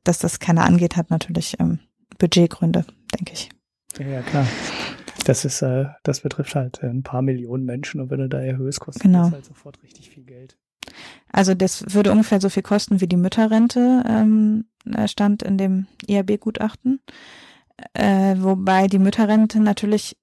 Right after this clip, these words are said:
Speaker 1: viel mehr Personen betrifft und deshalb für jede einzelne Person ja ein mini kleiner Betrag ist. Also alle, die da mehr Rente kriegen, kriegen irgendwie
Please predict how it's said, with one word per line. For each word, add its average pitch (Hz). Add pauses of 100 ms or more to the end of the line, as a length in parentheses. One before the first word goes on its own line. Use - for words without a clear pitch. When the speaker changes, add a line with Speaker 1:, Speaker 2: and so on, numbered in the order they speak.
Speaker 1:
viel -
mehr 190
Personen 208
betrifft 254
und 196
deshalb 190
für -
jede 185
einzelne 190
Person 190
ja 185
ein 180
mini 190
kleiner 175
Betrag 180
ist. 254
Also 180
alle, 180
die 180
da 180
mehr 180
Rente 185
kriegen, 185
kriegen 185
irgendwie 180